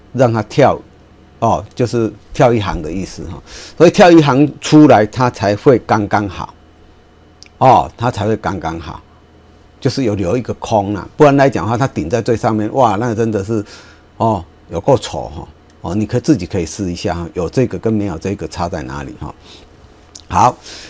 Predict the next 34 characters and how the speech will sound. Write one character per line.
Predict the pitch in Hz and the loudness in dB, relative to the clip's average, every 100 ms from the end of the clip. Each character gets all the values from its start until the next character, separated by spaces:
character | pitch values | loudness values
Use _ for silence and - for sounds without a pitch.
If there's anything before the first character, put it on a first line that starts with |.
| - | -4
那 | 160 185 | 4 6
就 | 202 170 139 123 | 8 8 8 2
接 | - 165 | 6 8
着 | 147 | 8
下 | - | 8
来 | 131 | 6
就 | - | 6
是 | 131 143 | 2 2
把 | - 98 117 - - | 2 4 4 0 -6
我 | 117 87 | -4 -4
们 | 76 80 | -6 -8
的 | 82 | -4
那 | 127 | -2
一 | 107 | -2
串 | - 101 | -4 -6
字 | 85 104 | -6 -8
把 | - - | -8 -12
它 | |
贴 | - 87 | -10 -10
在 | 82 - | -8 -10
这 | 76 | -10
个 | - | -12
地 | 78 | -14
方， | - 107 73 _ _ _ _ _ _ - _ - _ _ - _ _ _ | -14 -16 -18 _ _ _ _ _ _ -20 _ -20 _ _ -20 _ _ _
贴 | - 139 | 4 6
完 | 131 | 6
了 | 123 | 2
以 | 98 | -2
后 | 98 | -4
把 | - | -8
它 | 73 - | -12 -8
按 | 104 78 | -8 -8
储 | - - | -12 -20
存， | - | -18